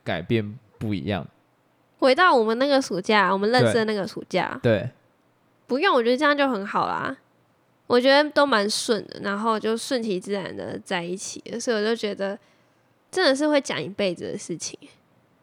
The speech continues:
Speaker 2: 因为实在太特别，你从来没有想过说可以透过一次的旅游，然后就这样跟一个人认识，然后甚至在一起。我讲着讲着就尴尬了。
Speaker 1: 对，如果那时候是去英国，现在是不是就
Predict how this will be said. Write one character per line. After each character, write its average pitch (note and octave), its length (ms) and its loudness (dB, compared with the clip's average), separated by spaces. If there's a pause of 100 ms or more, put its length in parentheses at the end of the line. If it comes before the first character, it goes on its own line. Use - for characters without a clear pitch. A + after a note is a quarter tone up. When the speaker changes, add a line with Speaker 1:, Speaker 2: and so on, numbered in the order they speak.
(160)
Speaker 2:
因 A#3+ 120 4
为 C4 80 6
实 C#4 60 -4
在 G#3 160 0
太 G#3+ 240 -2
特 G3 180 -6
别， - 160 -6
你 G3+ 160 -4
从 A3 160 -2
来 G#3+ 80 4
没 A3+ 120 0
有 A#3 100 2
想 F#3+ 240 -6
过 G3+ 160 -4
说 G3 320 -6 (680)
可 C#4+ 80 4
以 A#3 80 6
透 A3+ 240 2
过 G#3+ 200 2
一 G3 120 0
次 - 200 -4
的 F#3+ 400 -2 (120)
旅 G3 260 -4
游， D#3+ 280 -2
然 F3+ 140 -4
后 F#3+ 160 0
就 G3+ 120 -4
这 G3 120 -6
样 G3+ 220 -4
跟 G3 180 -4
一 G3+ 60 -4
个 G3 80 -4
人 - 80 -8
认 F#3 240 -2
识， - 240 -10 (220)
然 F#3+ 80 -6
后 F#3+ 80 -2
甚 G3+ 200 -2
至 F#3+ 120 -6
在 F3 200 -4
一 D#3+ 80 -8
起。 - 240 -16 (680)
我 G#3 100 -4
讲 G3+ 240 0
着 F3+ 120 -4
讲 E3+ 220 -6
着 D#3 120 -6
就 F#3 180 -4
尴 F3+ 320 -10
尬 E3 280 0
了。 A3 180 -8 (420)
Speaker 1:
对， F#2+ 280 0
如 A2+ 200 0
果 C3 140 2
那 C3+ 160 0
时 A#2+ 80 0
候 G#2 80 2
是 A#2 140 -4
去 A2+ 180 -2
英 A#2 160 -2
国， G2 240 0
现 A#2+ 140 -4
在 A#2+ 100 -2
是 A#2+ 80 -10
不 A#2+ 60 -4
是 G#2+ 100 -2
就 G#2 340 0